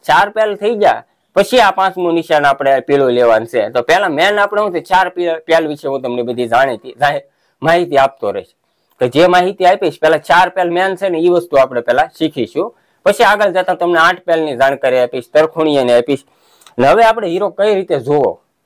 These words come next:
હીરો જોવાનું main કઈ રીતે તમને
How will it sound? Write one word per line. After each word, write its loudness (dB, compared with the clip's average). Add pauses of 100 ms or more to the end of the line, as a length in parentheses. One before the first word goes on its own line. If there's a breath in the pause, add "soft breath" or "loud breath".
(640)
હીરો 4
જોવાનું 2
main 0
કઈ 4
રીતે -2
તમને 2